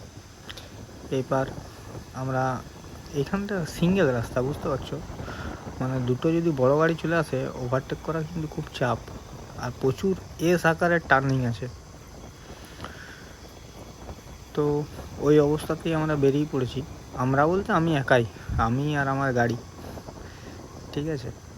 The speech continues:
এটা হচ্ছে সিমলাপালের নদীঘাট। বর্ষাকালে কিন্তু এই ব্রিজটার উপরে জল উঠে যায়, এই একটা ব্রিজের উপর জল উঠে, আর একটা ওই দিকে দেখতে পাচ্ছ, বাঁ দিকে একটা ব্রিজ দেখাচ্ছে, ওই ব্রিজটার উপর জল ওঠে।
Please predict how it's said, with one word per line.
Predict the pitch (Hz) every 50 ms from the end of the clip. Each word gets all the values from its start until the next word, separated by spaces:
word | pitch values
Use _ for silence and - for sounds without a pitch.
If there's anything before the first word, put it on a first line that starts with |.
| - 131
এটা | 131 127 143 139
হচ্ছে | 135 131 - - 151 147 143 135 - - - - -
সিমলাপালের | - 135 135 135 139 143 143 - 139 143 139 139 135 - - - - - - - - - 127
নদীঘাট। | 131 127 139 135 123 117 107 107 - - - - - - - - - - - - - 123 127
বর্ষাকালে | 127 127 127 - - 139 143 143 143 143 143
কিন্তু | 147 143 143 147 143
এই | 139 131 127
ব্রিজটার | 143 139 131 - 147 143 143 139
উপরে | 147 147 139 131 127
জল | 135 135 135 139 127
উঠে | - 123 113 110
যায়, | 110 110 131 - 151 135 127
এই | 131 135 139 135
একটা | - - - 139 135
ব্রিজের | 131 139 139 147 147 147
উপর | 143 156 143 139 135
জল | 151 143 147 151
উঠে, | 147 - 190 233 - - - - - - - - - - - -
আর | - - 175
একটা | - - - 196 190 190
ওই | 196 202 208 196 180
দিকে | 190 180 190 170 165
দেখতে | 160 - - 175 165
পাচ্ছ, | 165 151 - - 151 139 139
বাঁ | 135 143 143 143
দিকে | 143 151 151 139
একটা | - - 147 135 127
ব্রিজ | 135 139 135 135 135
দেখাচ্ছে, | 127 120 123 117 - - - - - - - - - - 123
ওই | 127 127 127
ব্রিজটার | 131 127 123 - - - 131 131
উপর | 127 - 127 120 113
জল | - 117 117 117
ওঠে। | 117 -